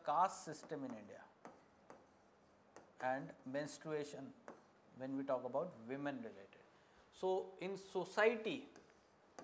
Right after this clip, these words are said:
G S one paper and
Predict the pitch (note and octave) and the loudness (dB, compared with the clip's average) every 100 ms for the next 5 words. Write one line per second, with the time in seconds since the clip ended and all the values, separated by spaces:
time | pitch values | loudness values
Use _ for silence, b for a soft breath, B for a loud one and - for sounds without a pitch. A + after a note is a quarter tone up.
0 | - - - - - - - - - - | -16 -20 -20 -20 -20 -20 -20 -20 -20 -20
1 | - C3 C#3+ E3 E3+ C#3 C#3 E3 D3+ C#3 | -16 -6 -2 0 -2 -2 0 0 -2 -6
2 | C3 D#3 - - - - - - - C3 | -2 -2 -4 -10 -20 -18 -18 -18 -10 -2
3 | C#3 C#3+ | -2 -2